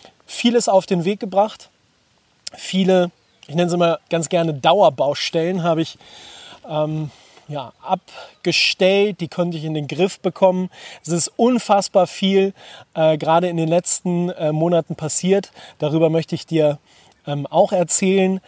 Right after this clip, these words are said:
ähm, was für dich vermutlich auch nicht uninteressant ist, wenn du diesen Podcast hörst und du dich mit den Themen der,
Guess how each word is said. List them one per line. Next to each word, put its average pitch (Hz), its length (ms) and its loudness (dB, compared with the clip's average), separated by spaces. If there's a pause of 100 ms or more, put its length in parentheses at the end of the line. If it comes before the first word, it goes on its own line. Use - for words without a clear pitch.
(420)
ähm, 143 540 -6 (880)
was 147 260 -2
für 165 120 -4
dich 185 340 -2 (480)
vermutlich 170 580 -4
auch 170 440 0 (760)
nicht 175 240 0
uninteressant 208 840 0
ist, 202 360 -2
wenn 170 140 2
du 170 80 2
diesen 165 200 -2
Podcast 170 640 0
hörst 180 400 4
und 165 120 -6
du 151 80 -2
dich 147 140 -4
mit 156 120 -4
den 151 140 -2
Themen 165 320 0
der, 156 280 2